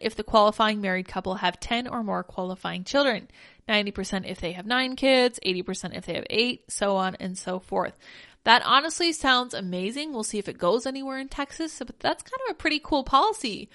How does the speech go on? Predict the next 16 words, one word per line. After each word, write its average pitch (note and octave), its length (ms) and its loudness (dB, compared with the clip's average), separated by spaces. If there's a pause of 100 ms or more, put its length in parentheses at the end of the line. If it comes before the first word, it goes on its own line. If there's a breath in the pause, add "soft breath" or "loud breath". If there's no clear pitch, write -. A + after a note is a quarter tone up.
(280 loud breath)
One D#4 160 4
of G4 100 -4
the G4+ 80 -4
things D#4 320 -4
that - 120 0
Hungary D4+ 480 -2
did G#3+ 240 0
to - 120 -10
reverse G3+ 540 -2
their A3 240 0
own G#3+ 420 0
dipping A#3 400 -4
birth B3 320 -4
rates G3 400 -6
was A3 180 -4
say, G#3 360 -2